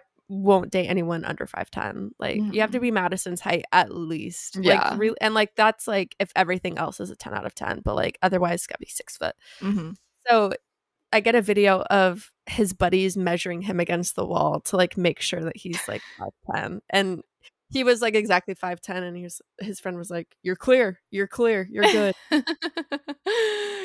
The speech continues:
Speaker 2: It's, I don't know if it was him in the video who said it or one of the other friends, but <laughs> one of the,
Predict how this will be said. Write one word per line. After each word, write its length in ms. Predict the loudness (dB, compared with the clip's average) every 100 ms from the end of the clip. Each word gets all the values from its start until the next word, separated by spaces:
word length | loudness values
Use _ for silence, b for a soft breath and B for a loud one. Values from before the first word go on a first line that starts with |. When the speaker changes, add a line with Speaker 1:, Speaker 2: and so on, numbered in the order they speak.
| -8
Speaker 2:
It's, 260 | -6 -6 -4
I 220 | -2 2 2
don't 120 | 2
know 120 | -2
if 100 | -2
it 60 | -4
was 120 | -6
him 340 | -4 -4 -4 -6
in 160 | -4
the 100 | -4
video 280 | -2 -2 0
who 140 | 0 -2
said 180 | -2 -2
it 120 | 0
or 100 | 0
one 120 | 0
of 120 | 0
the 100 | 2
other 180 | 2 0
friends, 340 | 0 0 0 0
but 260 | 0 0 -4 -16
<laughs> 140 | -4
one 160 | 2 4
of 140 | 4 0
the, 200 | 0 0